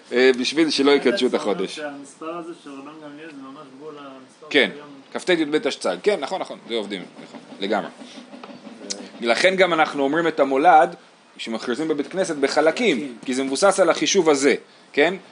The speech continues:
Speaker 1: שאומרים שש שעות, עשרים ו-, ש-, ש-, נכון, אומרים ש-, שש שעות,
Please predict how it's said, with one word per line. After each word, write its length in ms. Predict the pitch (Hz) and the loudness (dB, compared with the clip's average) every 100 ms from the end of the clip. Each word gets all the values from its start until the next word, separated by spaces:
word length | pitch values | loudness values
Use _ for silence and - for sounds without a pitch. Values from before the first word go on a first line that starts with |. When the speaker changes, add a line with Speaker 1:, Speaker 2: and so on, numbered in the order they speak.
| - | -20
Speaker 1:
שאומרים 360 | - 117 170 170 | -6 -2 0 0
שש 280 | - 190 175 | 2 2 4
שעות, 560 | 151 165 196 214 214 - _ - | 4 8 8 8 4 -6 _ -14
עשרים 340 | 104 156 165 151 | -6 -4 -4 0
ו-, 420 | 143 139 135 131 | 0 2 2 2
ש-, 100 | 151 | 2
ש-, 280 | 135 131 165 | 0 0 -2
נכון, 380 | 151 135 185 175 | 0 2 2 4
אומרים 180 | 180 | 2
ש-, 120 | 160 139 | 0 -2
שש 440 | 127 117 170 156 | -6 -2 0 0
שעות, 500 | 139 165 240 254 - | 4 6 8 6 2